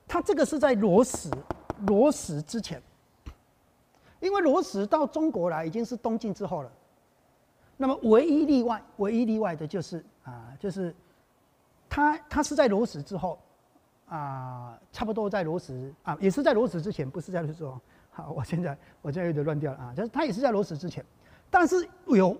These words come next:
翻我闻如是的只有两本经，《中阿含》跟什么？跟观，跟《无量寿经》。啊，《无量寿经》这个等一下我们再来讲。啊，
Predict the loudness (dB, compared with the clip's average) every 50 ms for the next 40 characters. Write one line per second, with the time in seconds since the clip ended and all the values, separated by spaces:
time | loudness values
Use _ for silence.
0 | -8 -16 -18 2 6 6 6 6 4 2 2 2 2 2 2 0 0 0 -2 -2
1 | -4 -6 -6 -6 -10 -10 -6 0 4 4 4 4 4 2 0 -2 -4 -2 -2 -4
2 | -4 -6 _ _ _ _ _ _ _ _ _ _ _ 2 2 4 6 6 6 4
3 | 2 0 -4 -8 -18 _ _ _ _ _ _ _ _ _ _ _ _ _ _ _
4 | 4 4 4 4 2 0 -2 -4 -12 _ _ _ _ _ _ _ _ _ _ _
5 | _ _ _ _ _ -4 -2 0 0 0 -2 -6 -10 _ _ _ _ _ _ _
6 | _ _ _ _ -2 0 0 0 -2 -6 -16 _ _ _ _ -2 0 0 0 2
7 | 2 2 4 4 2 2 -2 -4 -4 -6 -8 -10 -12 _ _ _ _ _ _ _
8 | _ _ _ _ _ -20 _ _ _ _ _ _ _ _ _ _ _ -20 _ _
9 | _ -20 _ _ _ -20 _ _ -20 -20 _ _ -20 -20 -12 -6 -2 0 0 2
10 | 4 4 4 4 4 2 2 2 2 2 0 0 0 0 0 0 0 -2 -2 -2
11 | -2 -4 -8 -10 -12 _ _ _ _ _ _ _ _ _ _ _ _ _ _ _
12 | -20 -20 _ _ _ _ -20 _ _ _ -20 _ _ -20 -20 _ _ _ _ _
13 | _ _ _ -18 -18 -18 -18 -20